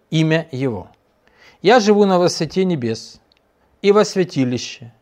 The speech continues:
и также живу с сокрушенными и смиренными духом, что же, чтобы оживлять дух смиренных и оживлять сердца сокрушенных".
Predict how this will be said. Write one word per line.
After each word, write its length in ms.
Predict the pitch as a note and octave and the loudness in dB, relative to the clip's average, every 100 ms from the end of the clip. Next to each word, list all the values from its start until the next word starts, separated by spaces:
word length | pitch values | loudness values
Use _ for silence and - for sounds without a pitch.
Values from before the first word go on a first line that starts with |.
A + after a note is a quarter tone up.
| _ | _
и 80 | F3 | -8
также 800 | D3 - G3 D3 A#2+ A#2+ A2+ F#2+ - _ _ - | -4 0 2 2 -2 0 0 -2 -14 _ _ -10
живу 480 | A2+ D#3 C3 G2 - _ - | -4 -2 -2 -4 -10 _ -18
с 220 | - - _ - | -18 -18 _ -14
сокрушенными 1300 | - F3+ F3+ E3 D#3 - F3 D3 C3 D#3 G3+ A#3+ - _ _ _ | -4 -4 -2 -4 -4 0 2 2 0 -2 -2 -4 -8 _ _ _
и 80 | F#3 | -8
смиренными 960 | - - C#3+ C#3 F#3 G3 G3 G3 F#3+ F#3 _ _ _ _ | -8 -8 -6 -2 0 0 0 0 -2 -6 _ _ _ _
духом, 500 | A#2 A2 D3 - - _ _ _ _ | -12 -2 -2 -4 -16 _ _ _ _
что 420 | - - F3+ D#3+ | -6 0 2 2
же, 200 | C#3 E3 | -2 -6
чтобы 400 | - - F3 E3+ | -6 -4 0 0
оживлять 920 | E3+ E3 C3 C#3+ B2+ B2+ F3 F#3 - _ _ | 2 -2 -2 -4 2 2 2 -2 -14 _ _
дух 240 | D#3 G3 - | -6 -6 -4
смиренных 640 | - G#3+ A3 G#3+ G#3+ A3 - _ _ _ _ | -2 2 2 2 -2 -4 -12 _ _ _ _
и 220 | G3+ F#3 | -4 -2
оживлять 720 | - D3 C#3 C#3+ E3 G#3+ A3+ - _ | 0 0 -2 -2 2 2 0 -6 _
сердца 600 | - C3+ - D#3+ E3 E3 _ _ | -12 -12 -6 -4 -4 -6 _ _
сокрушенных". 920 | - D3+ - C3+ - G#2+ G2 F#2+ | -16 -16 -14 -18 -16 -18 -18 -20